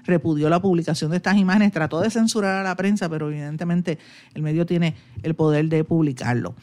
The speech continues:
eh, de, amparado en la, en la primera enmienda de la Constitución, por eso es que lo menciono. Mientras tanto, señores, también trascendió ayer que el caso de, eh, la muchacha Jamie Liz Franco se confirmó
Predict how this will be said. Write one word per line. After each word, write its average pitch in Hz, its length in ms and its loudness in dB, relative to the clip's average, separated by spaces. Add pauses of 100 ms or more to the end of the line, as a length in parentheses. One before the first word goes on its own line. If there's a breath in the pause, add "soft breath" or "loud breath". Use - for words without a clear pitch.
(360 loud breath)
eh, 139 320 -4 (160)
de, 165 160 -10
amparado 160 460 2
en 202 80 4
la, 170 260 4
en 151 220 -2
la 139 100 -2
primera 143 300 0
enmienda 170 340 2
de 165 80 0
la 156 80 -2
Constitución, 151 520 -4
por 127 120 -2
eso 123 120 -2
es 143 60 -10
que 156 60 -4
lo 143 100 -2
menciono. 127 520 -6 (340 loud breath)
Mientras 160 340 0
tanto, 226 320 4
señores, 165 440 -4
también 156 320 0
trascendió 190 420 2
ayer 196 300 2
que - 80 -4
el 160 100 -2
caso 180 460 -2 (320 loud breath)
de, 170 340 0
eh, 160 280 0
la 147 120 2
muchacha 156 500 0
Jamie 165 320 4
Liz 185 220 0
Franco 214 320 2
se 175 140 -2
confirmó 160 680 -2